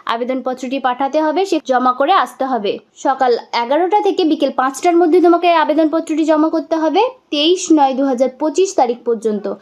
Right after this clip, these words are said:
বারো তারিখ থেকে already আবেদন প্রক্রিয়া শুরু হয়ে গিয়েছে এবং তেইশ নয় দু হাজার পঁচিশ তারিখ পর্যন্ত তোমরা আবেদনটি করতে পারছো।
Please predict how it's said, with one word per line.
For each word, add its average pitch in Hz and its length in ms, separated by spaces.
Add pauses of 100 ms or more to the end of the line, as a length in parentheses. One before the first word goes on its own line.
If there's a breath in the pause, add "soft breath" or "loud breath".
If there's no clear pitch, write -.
বারো 247 220
তারিখ 277 280
থেকে 294 180
already 277 380
আবেদন 269 340
প্রক্রিয়া 294 400
শুরু 320 280
হয়ে 330 180
গিয়েছে 339 380
এবং 330 260
তেইশ 330 460
নয় 349 120
দু 320 100
হাজার 294 200
পঁচিশ 294 400
তারিখ 294 240
পর্যন্ত 233 380
তোমরা 240 300
আবেদনটি 233 380
করতে 233 300
পারছো। 196 420